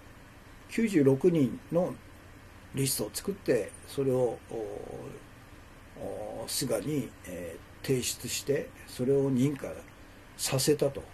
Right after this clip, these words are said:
いう出来レースですね。から五番目、トランプ氏、新型コロナ情報拡散の、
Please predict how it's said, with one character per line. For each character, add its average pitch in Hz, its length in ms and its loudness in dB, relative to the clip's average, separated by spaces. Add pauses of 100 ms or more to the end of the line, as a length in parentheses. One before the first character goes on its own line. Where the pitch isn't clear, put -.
(120)
い - 40 -8 (120)
う 85 60 -8
出 123 120 -2
来 151 120 0
レ 151 80 4
ー - 20 4
ス - 140 -2
で - 60 -12
す - 140 -12
ね。 - 120 -14 (1700)
か 131 100 0
ら 123 60 2
五 143 160 8
番 165 200 4
目、 160 120 4
ト 160 160 -2
ラ 202 140 0
ン 202 80 -4
プ - 160 -2
氏、 180 220 0
新 185 280 0
型 180 240 0
コ 170 140 0
ロ 170 120 0
ナ 165 160 0
情 165 220 4
報 131 220 2
拡 123 240 -4
散 139 320 0
の、 143 280 -4